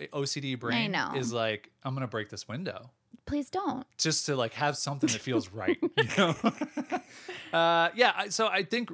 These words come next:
Speaker 1: wrapping up this full episode about mistakes that are, that are peop-, that people are making and common ones that we see a lot, there are a lot of other things, right? And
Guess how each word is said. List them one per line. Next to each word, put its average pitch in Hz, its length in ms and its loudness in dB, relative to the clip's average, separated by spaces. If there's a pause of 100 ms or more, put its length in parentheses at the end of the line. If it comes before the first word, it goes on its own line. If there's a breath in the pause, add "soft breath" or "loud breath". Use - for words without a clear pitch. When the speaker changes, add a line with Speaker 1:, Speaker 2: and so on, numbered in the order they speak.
Speaker 1:
wrapping 151 400 4
up 139 100 0
this 139 160 -2
full 127 180 2
episode 117 520 0
about 110 380 0 (200)
mistakes 135 540 -2
that 123 100 -4
are, 120 160 0
that 110 180 -6
are 113 80 0
peop-, 123 220 -6 (140)
that 117 120 -2
people 151 240 -2
are 131 60 2
making 117 300 -4
and 104 100 -8
common 120 320 -2
ones 110 220 -6
that 104 100 -8
we 107 140 -6
see 117 160 -4
a 107 60 -2
lot, 107 220 0
there 185 160 2
are 165 60 2
a 147 60 0
lot 120 200 0
of 104 80 -6
other 95 180 -8
things, 101 380 -12
right? 110 240 -2
And 110 260 -6